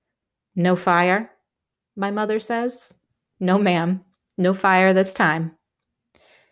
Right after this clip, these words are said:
"Grace has a pile of washing to do," my father says. "I can help her,"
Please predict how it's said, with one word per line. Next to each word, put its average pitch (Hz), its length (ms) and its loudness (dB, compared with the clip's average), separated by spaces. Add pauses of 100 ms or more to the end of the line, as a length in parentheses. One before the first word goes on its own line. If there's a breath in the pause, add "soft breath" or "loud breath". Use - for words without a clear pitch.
(460 soft breath)
"Grace 202 300 2
has 208 180 2
a 196 60 0
pile 208 340 2
of 240 60 -2
washing 262 420 0
to 190 100 -4
do," 165 400 -2 (340)
my 185 120 -8
father 165 340 -6
says. 170 540 -4 (1000)
"I 285 120 0
can 277 160 -4
help 320 220 -2
her," 160 300 -2